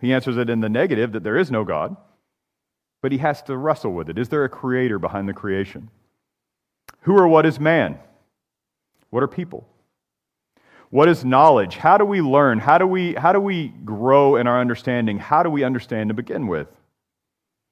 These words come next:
Are there ethical boundaries? How do we determine what is acceptable behavior? And in today's question, why is there something instead of nothing? So today we consider the topic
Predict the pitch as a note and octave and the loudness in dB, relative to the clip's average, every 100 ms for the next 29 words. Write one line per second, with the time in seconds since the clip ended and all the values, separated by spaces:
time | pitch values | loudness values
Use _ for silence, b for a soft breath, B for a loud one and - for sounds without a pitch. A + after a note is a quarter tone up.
0 | _ _ _ - - C#3 D#3 - C3 D3+ | _ _ _ -10 2 4 4 4 -2 0
1 | F#3 E3+ D#3 A#2+ B2 E3 A2+ E2+ E2+ C3 | -2 0 -2 2 2 2 -2 -6 -6 -2
2 | D3+ D3+ C#3+ C3+ - D#3 D3 A#2+ A#2 A2+ | 0 0 -4 -6 -4 -4 -2 -2 -2 -4
3 | A#2+ A2 - G#2 A2+ A2+ B2 - b b | -6 -8 -6 -6 -6 -6 -6 -10 b b
4 | b B2 C3 D#3+ A#2+ C2+ - _ _ _ | b -4 -2 -2 -4 -10 -14 _ _ _
5 | _ _ _ _ _ _ _ _ _ _ | _ _ _ _ _ _ _ _ _ _
6 | _ - G#2 G#2 A#2 B2+ C3 - G2+ - | _ -12 -8 -6 0 2 2 -2 -4 -4
7 | D#2 C#2+ _ _ _ _ _ _ _ - | -14 -16 _ _ _ _ _ _ _ -12
8 | D#2+ F2+ G#2 A2 A#2 - F2+ E2 D#2 D#2 | -4 -4 -4 -6 -8 -8 -10 -10 -12 -14
9 | D#2+ _ _ _ E2 D#2+ D#2 C#2+ C#2+ D#2 | -18 _ _ _ -18 -16 -14 -14 -14 -14
10 | D2+ C#2 A#1+ _ _ _ _ _ _ _ | -14 -16 -20 _ _ _ _ _ _ _
11 | _ _ _ _ _ _ b b - G2+ | _ _ _ _ _ _ b b -12 -8
12 | G2 A#2+ C3 B2+ C#3+ C#3 G#2 G2+ G2+ A2 | -2 0 0 -2 -4 -6 -6 -6 -6 -8
13 | - F2+ E2+ F2 - | -6 -6 -6 -10 -12